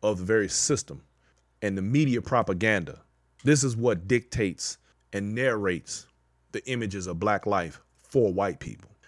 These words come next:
They make their minds up based on falsehoods for the most part.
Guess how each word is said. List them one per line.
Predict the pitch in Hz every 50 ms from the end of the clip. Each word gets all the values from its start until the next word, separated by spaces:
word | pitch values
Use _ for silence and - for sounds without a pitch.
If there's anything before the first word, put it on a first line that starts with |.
| _ _ _
They | - 80 127 175 190
make | 180 160 143 120 -
their | 165 170 175
minds | 151 131 120 113 107 98 98 95 85 85 101
up | 95 87 - - _ _ _ _ _ _ 104
based | 98 113 127 135 123 - - -
on | 117 107 98 90 82 78 73 73 - _ -
falsehoods | - - 180 175 156 131 - - 90 82 73 62 - - - - _ _ _
for | - 101
the | 92
most | 90 107 143 151 - -
part. | 80 73 71 76 -